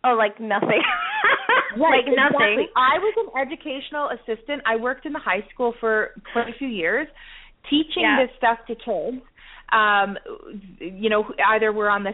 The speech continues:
Speaker 2: spectrum or, or had F A S D, um, and I had to teach myself in order to teach them.
Speaker 1: Yeah,
Speaker 2: You
Speaker 1: yeah.
Speaker 2: know?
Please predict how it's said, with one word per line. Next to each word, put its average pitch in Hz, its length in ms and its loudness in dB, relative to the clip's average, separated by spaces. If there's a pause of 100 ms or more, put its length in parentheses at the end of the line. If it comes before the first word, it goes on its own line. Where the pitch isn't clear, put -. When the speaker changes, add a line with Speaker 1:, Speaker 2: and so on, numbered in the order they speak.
Speaker 2:
spectrum 196 580 -4
or, 185 320 -4
or 185 180 -2
had 170 360 -2
F 185 160 -4
A 180 140 -2
S 165 100 -4 (100)
D, 226 220 -2 (440)
um, 202 500 2 (320)
and 226 440 -2 (680)
I 262 600 2 (220)
had 240 260 -2
to 233 60 -6 (180)
teach 254 200 -10
myself 220 560 -2
in 196 80 -6
order 190 220 -6
to 180 120 -8
teach - 300 -20
them. - 280 -12 (1040)
Speaker 1:
Yeah, 220 360 2 (220)
Speaker 2:
You 262 80 2
Speaker 1:
yeah. 262 120 6
Speaker 2:
know? 196 200 0